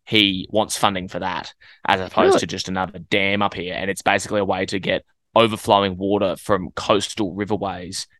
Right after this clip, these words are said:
Speaker 1: and send it west to irrigate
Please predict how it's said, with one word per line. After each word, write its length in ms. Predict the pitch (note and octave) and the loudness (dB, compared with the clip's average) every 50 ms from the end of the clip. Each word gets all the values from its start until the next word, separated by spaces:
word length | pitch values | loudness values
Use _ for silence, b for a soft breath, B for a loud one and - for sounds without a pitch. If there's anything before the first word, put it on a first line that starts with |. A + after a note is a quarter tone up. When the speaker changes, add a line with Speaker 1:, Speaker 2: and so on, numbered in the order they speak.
| _ - | _ -6
Speaker 1:
and 360 | G2+ F#2+ F2+ F#2 F2+ F#2+ - _ _ _ _ _ _ _ _ _ _ _ | -4 -4 -4 -6 -8 -12 -14 _ _ _ _ _ _ _ _ _ _ _
send 600 | - - - - - - - G#2+ G#2 G#2 G2 F#2+ | -2 2 2 4 6 6 6 6 6 4 2 0
it 100 | F#2 - | -2 -2
west 640 | - F#2 F#2+ G#2 G2 F2+ - - - - - - - - | -4 -4 -2 0 0 0 0 -2 -2 -2 -4 -8 -8 -8
to 120 | A#2 G2+ - | -6 -4 -4
irrigate 480 | G#2+ G2+ G2 F#2+ F2 G2+ F#2 F2+ F2 | -4 -2 -2 0 0 0 0 0 -4